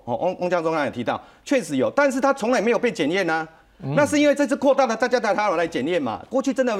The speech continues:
Speaker 1: 因为我讲嘛，要去打那个诉讼，我这，这个没有人会去搞这个事情啊。所以，所以基本上就趁这一次来好好检验。那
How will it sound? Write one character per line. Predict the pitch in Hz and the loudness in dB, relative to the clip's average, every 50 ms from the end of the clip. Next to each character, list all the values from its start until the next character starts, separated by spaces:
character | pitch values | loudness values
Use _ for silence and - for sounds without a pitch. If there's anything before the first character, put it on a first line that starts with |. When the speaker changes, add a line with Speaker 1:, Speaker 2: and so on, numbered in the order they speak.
| - - 302 - - | -6 -8 -12 -14 -4
Speaker 1:
因 | - 262 | 0 0
为 | 269 | 2
我 | 208 180 185 | 2 0 -2
讲 | 180 151 113 | -2 -4 -4
嘛， | 113 113 113 | -2 -4 -4
要 | 113 202 | -4 -4
去 | 208 - 226 | -6 -6 -6
打 | - - 135 | -8 -6 -4
那 | 156 175 | -4 -2
个 | 165 180 156 | -2 -2 -4
诉 | 151 - - 190 196 | -4 -8 -12 -10 -10
讼， | 175 170 147 143 | -10 -8 -6 -6
我 | 147 | -6
这， | 151 - 202 - 180 - | -6 -6 -10 -12 -12 -12
这 | - 190 | -8 -6
个 | 190 170 156 156 151 | -4 -4 -4 -4 -4
没 | 139 170 | -2 0
有 | 196 170 | 0 0
人 | 123 113 | 0 0
会 | 147 180 | 0 -2
去 | 165 175 | -4 -4
搞 | - 107 104 | -6 -8 -6
这 | 107 | -4
个 | 139 156 | -4 -4
事 | - - - - | -4 -4 -8 -8
情 | - - 92 90 | -8 -8 -8 -8
啊。 | 87 90 | -8 -6
所 | 92 - 269 277 | 0 0 2 2
以， | - 254 - - - - | 0 -4 -10 -16 -20 -4
所 | - 285 294 | -2 0 0
以 | 277 | 2
基 | - 294 | 0 0
本 | 269 214 | 0 0
上 | 160 214 | 0 -2
就 | 214 247 262 | 0 0 0
趁 | 254 269 240 | 2 2 0
这 | 208 247 | 0 -2
一 | 247 220 | -6 -4
次 | - 254 240 | -4 -2 -2
来 | 214 190 175 | 0 0 0
好 | 208 214 | 2 0
好 | 208 165 | 0 0
检 | - 143 | 0 0
验。 | 156 190 180 208 | -2 0 0 0
那 | 269 | -2